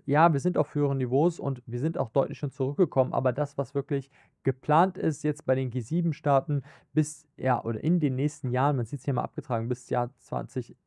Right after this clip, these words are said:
neunundzwanzig, sieht man schon, dass man doch zurückkommt in eine, ja, Variante, dass wir wieder deutlich sinkende Inflation haben.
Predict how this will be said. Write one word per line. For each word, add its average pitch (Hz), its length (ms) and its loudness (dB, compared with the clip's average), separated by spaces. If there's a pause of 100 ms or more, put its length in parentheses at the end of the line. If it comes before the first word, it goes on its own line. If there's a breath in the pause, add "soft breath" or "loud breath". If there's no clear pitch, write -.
(100)
neunundzwanzig, 135 920 0 (280 soft breath)
sieht 175 200 0
man 165 140 6
schon, 165 260 2
dass 143 180 -2
man 131 220 -2
doch 147 160 2
zurückkommt 139 760 0
in 143 200 0
eine, 127 560 0 (840)
ja, 117 180 -2
Variante, 139 640 4 (300 soft breath)
dass 135 260 0
wir 131 180 4
wieder 127 200 2
deutlich 131 560 2
sinkende 127 380 -2
Inflation 131 580 0
haben. 117 320 2